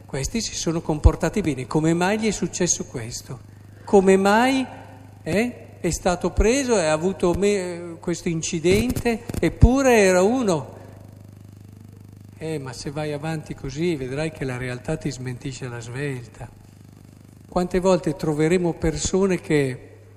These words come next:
non interessa nulla del bene o degli altri o di Dio, e magari hanno salute e vanno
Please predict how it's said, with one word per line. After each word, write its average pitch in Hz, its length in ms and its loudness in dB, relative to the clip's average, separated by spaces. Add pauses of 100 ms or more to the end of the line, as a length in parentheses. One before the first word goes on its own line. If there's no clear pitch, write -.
(920)
non 156 160 -4
interessa 151 560 -4
nulla 139 440 -2
del 127 200 -8
bene 135 560 -4
o 123 60 -8
degli 123 280 -6
altri 127 680 -8 (420)
o 147 120 2
di 139 160 -2
Dio, 143 540 -2 (480)
e - 80 -6
magari 180 640 2
hanno 160 240 0
salute 196 960 -2
e 160 80 -2
vanno 160 580 -2